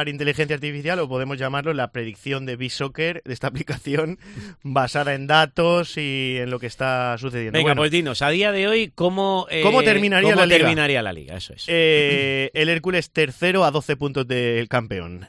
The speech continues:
Speaker 1: El campeón
Speaker 2: ¿A
Speaker 1: sería
Speaker 2: doce?
Speaker 1: a doce. Dice Bisoccer que va a ser campeón el Lleida con sesenta y siete puntos. El segundo va a ser el Badalona con un sesenta y seis, o sea que Bisoccer entiende que el mano a mano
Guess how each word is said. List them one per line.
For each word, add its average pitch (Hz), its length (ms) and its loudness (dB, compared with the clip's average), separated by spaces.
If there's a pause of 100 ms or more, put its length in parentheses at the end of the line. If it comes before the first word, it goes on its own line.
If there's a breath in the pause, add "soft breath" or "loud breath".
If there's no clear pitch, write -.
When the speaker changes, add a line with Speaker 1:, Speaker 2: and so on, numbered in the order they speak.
Speaker 1:
El 123 320 -6
campeón 131 340 -4
Speaker 2:
¿A 151 40 -6 (120)
Speaker 1:
sería 143 220 4
Speaker 2:
doce? 247 340 -2
Speaker 1:
a 123 120 -2
doce. 120 360 -6 (540 loud breath)
Dice 135 280 -4
Bisoccer 160 480 -2
que 156 100 2
va 160 300 4
a 143 320 0
ser 156 240 -2
campeón 143 480 -2
el 139 160 -2
Lleida 190 420 0
con 175 220 -4
sesenta 151 380 -4
y 139 40 -4
siete 156 300 -4
puntos. 202 580 -2 (400 soft breath)
El 160 160 -2
segundo 185 320 -2
va 180 60 2
a 160 40 0
ser 170 160 -4
el 160 120 -4
Badalona 151 560 0
con 147 140 -4
un 170 100 -6
sesenta 151 340 -4
y 139 60 -4
seis, 165 240 -6
o 143 40 -8
sea 127 120 -6
que 120 80 -6
Bisoccer 147 400 -6
entiende 151 260 -6
que 139 80 -6
el 127 80 -6
mano 139 220 -6
a 131 40 -6
mano 143 380 -6